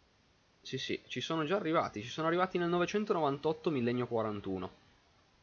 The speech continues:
Ci sono arrivati con, eh, cinque, cinque caccia più alcune scorte, più alcune piccoli velivoli di scorta,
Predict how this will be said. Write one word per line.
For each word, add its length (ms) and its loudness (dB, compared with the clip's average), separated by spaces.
Ci 120 -12
sono 200 0
arrivati 420 4
con, 320 4
eh, 400 2
cinque, 920 4
cinque 360 0
caccia 600 4
più 240 2
alcune 400 2
scorte, 840 -2
più 100 -8
alcune 1000 -6
piccoli 300 -2
velivoli 420 -2
di 80 -8
scorta, 580 -4